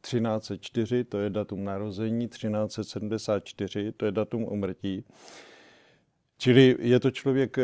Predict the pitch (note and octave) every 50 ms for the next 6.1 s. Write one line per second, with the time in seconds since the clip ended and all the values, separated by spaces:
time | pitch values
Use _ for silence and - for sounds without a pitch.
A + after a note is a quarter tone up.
0 | A#2+ A#2 A2+ - - - A#2+ B2 B2 B2 B2 A#2 - - C3 B2 B2 B2 - -
1 | - A#2 A2+ A2 A2+ G#2+ - - A#2+ A#2 A#2+ B2 B2 B2 B2+ - - - - A#2+
2 | A#2 - - - A2+ A#2 A2 A2 G#2+ G2+ G#2+ - - A#2 A#2 A2 - - A2+ -
3 | - A#2+ - - B2+ - - A2+ A2+ B2 B2 A#2 - - A#2+ A#2+ A#2+ A#2+ A#2+ B2
4 | A#2 A#2 A#2+ A#2 A#2 C3 A#2+ A#2+ A#2 G#2+ G#2 - - - A#2 A2 - - A#2+ A#2+
5 | A#2 A2+ A2+ - A#2+ - - - C3 B2 - C3 A2+ G2+ A2+ G#2+ F#2 F#2 G2 F#2+
6 | F#2+ F#2